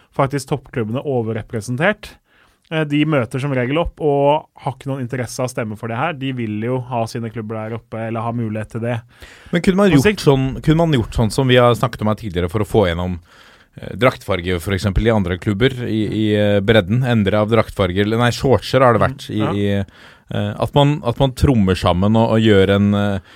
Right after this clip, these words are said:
Speaker 2: driver litt lobby her og, og pusher breddeklubbene til å, til å komme inn for å stemme på dette?
Speaker 1: Ja, jeg mener jo, altså, ikke bare for å lage kampanjer og gjøre sånn som det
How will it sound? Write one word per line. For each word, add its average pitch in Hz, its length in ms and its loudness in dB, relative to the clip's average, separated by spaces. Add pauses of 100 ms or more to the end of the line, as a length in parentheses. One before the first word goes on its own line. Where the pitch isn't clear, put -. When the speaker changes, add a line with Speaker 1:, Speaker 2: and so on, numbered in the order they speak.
(380)
Speaker 2:
driver 120 220 4
litt 127 240 4
lobby 92 320 2
her 123 400 6
og, 113 400 4
og 107 840 2
pusher 110 680 4
breddeklubbene 92 800 2
til 98 180 0
å, 95 400 2
til 98 160 -4
å 98 80 0
komme 90 240 0
inn 85 160 -4
for 101 140 -4
å 92 260 0
stemme 90 220 -4
på 85 100 -4
dette? 85 240 -4
Speaker 1:
Ja, 208 220 6
jeg 214 160 6
mener 151 320 4
jo, 165 80 4
altså, 165 240 2
ikke 160 260 -2
bare 131 380 4
for 139 180 0
å 143 60 4
lage 127 320 2
kampanjer 120 720 -2
og 127 80 2
gjøre 120 180 0
sånn 123 160 -4
som 123 140 -6
det 123 240 0